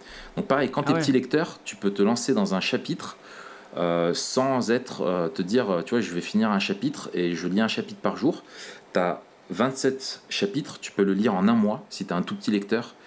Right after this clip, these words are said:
Speaker 1: Et, et crois-moi, juste un chapitre, en fait, su-, suffit, quoi. Et, euh,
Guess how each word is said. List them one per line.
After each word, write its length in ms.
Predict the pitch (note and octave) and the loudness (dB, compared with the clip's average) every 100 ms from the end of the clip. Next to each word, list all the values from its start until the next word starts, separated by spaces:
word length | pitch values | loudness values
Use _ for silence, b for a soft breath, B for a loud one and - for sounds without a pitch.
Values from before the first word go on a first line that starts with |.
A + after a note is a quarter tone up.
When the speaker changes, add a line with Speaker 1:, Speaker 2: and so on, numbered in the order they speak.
| B B B B - | B B B B 0
Speaker 1:
Et, 360 | F#2 F2+ F2 - - | 4 4 2 0 -2
et 140 | F2 | -2
crois-moi, 400 | - A#2 B2+ C#3+ | 0 2 2 2
juste 260 | G#2 D3 B2+ | 0 0 0
un 60 | |
chapitre, 360 | A#2 A2 D3+ F#2+ | 0 0 -2 -2
en 40 | |
fait, 180 | - A2+ | -2 -2
su-, 160 | - - | -4 -8
suffit, 480 | - - A#2 - A#2 | -6 -4 -4 -6 -8
quoi. 180 | - - - - B B B B | -6 -8 -10 -20 B B B B
Et, 140 | F#2 F2+ | 0 2
euh, 260 | E2+ E2+ | 2 0